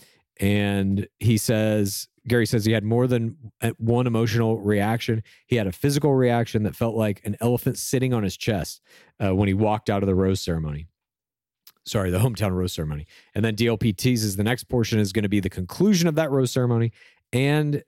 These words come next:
the hot seat with the women, or with the woman that he's gonna reject. Then we're back in the studio.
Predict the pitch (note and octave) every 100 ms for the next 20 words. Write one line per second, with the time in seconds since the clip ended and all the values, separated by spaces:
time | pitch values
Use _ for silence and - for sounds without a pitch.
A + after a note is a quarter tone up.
0 | - G#2+ A2 G#2 C3 C3 - A2+ G#2 A2+
1 | G2+ G2+ F#2+ C#3 G2+ F#2 G2+ - _ _
2 | - A2 F2 G#2+ G#2+ C3+ A2 G2 F#2+ G2
3 | F#2 F2 G2+ D2+ - _ - _ _ -
4 | F#2+ G#2 G#2 G2+ - G#2+ G2 F#2